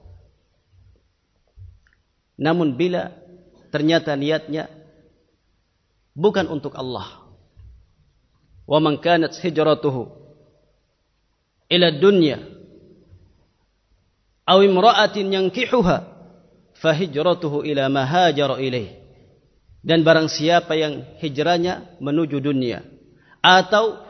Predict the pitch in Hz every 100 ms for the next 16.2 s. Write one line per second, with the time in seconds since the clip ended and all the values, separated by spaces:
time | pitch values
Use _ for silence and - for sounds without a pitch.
0 | - - 160 202 214 202 202 247 220 208
1 | 196 180 196 196 208 185 143 - - -
2 | - - - - _ _ _ _ _ _
3 | _ _ _ _ _ _ _ _ - 156
4 | 156 160 131 139 156 165 156 139 139 139
5 | 165 156 127 117 156 - - - _ -
6 | - - - - - - - - - 143
7 | 139 123 120 104 - - - - - -
8 | - - - - _ _ _ _ _ _
9 | _ _ - _ - - - - - -
10 | _ _ - _ - - _ - 139 127
11 | 165 156 151 147 170 147 143 151 147 135
12 | 131 160 160 143 143 139 135 143 151 127
13 | - - - - - _ _ _ 147 147
14 | 156 165 156 156 180 180 151 147 151 180
15 | 175 160 147 170 175 165 175 165 156 139
16 | 180 123